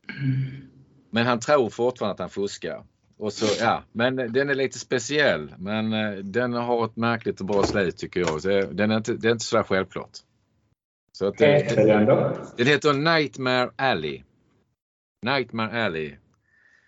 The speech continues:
Speaker 1: Och det är rätt så många s-, skådisar som man känner igen där. Jag har inte jag någon i huvudet, men det, den är, den är lite speciell. Den är väldigt amerikansk, men, eh, den är lite grotesk på något sätt också. Så att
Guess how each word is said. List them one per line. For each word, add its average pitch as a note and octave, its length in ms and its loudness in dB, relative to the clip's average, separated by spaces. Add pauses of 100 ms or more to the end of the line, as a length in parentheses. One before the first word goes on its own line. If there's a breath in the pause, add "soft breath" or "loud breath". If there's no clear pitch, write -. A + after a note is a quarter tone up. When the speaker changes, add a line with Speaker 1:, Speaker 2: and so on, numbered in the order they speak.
(480)
Speaker 1:
Och A#2 100 2
det B2+ 60 4
är B2 100 6
rätt B2 180 0
så A#2 120 -8
många A#2 340 0 (480)
s-, - 340 -20 (480)
skådisar G2 400 0
som F#2 160 -4
man F#2 100 -2
känner F#2 260 0
igen F#2 240 0
där. D2 220 -6 (540)
Jag F2 80 -8
har F#2 120 -2
inte F#2 140 0
jag F#2 100 4
någon F2 140 0
i E2+ 80 -2
huvudet, E2+ 340 -2
men E2 200 -8 (240 soft breath)
det, A#2 200 4
den B2+ 280 4
är, C3 180 2
den A#2+ 220 0
är B2+ 40 2
lite B2 240 2
speciell. A#2 580 4
Den G#2+ 120 0
är A#2+ 60 -2
väldigt B2 220 0
amerikansk, A2+ 640 0
men, G2+ 340 0
eh, G2 240 -2 (280)
den - 340 -4
är A2+ 100 2
lite A2 240 0
grotesk G#2 540 -4
på E2+ 80 -6
något D#2 120 -6
sätt C#2 220 -12
också. - 280 -12
Så - 120 -14
att - 180 -20